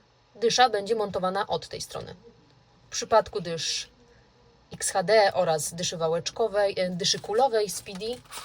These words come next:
e, będziecie montować dyszę z drugiej strony.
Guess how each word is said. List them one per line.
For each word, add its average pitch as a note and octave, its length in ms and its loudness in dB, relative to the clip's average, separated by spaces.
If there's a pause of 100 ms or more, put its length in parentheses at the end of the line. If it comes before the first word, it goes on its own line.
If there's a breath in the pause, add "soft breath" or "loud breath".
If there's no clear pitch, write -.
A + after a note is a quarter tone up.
(640)
e, F#3 220 -4 (440)
będziecie G#3+ 580 -2
montować E3 580 -4
dyszę D3 420 -6 (960)
z - 100 -20
drugiej C3+ 300 -12
strony. - 360 -18